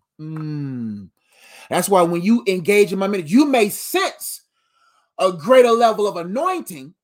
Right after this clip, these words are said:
You may sense, "Oh, that man's spiritually mature," but you'll never feel from me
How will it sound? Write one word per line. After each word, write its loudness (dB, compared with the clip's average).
You 0
may -4
sense, -14
"Oh, 2
that -4
man's -8
spiritually -12
mature," -6
but -8
you'll -4
never -8
feel -4
from -14
me -2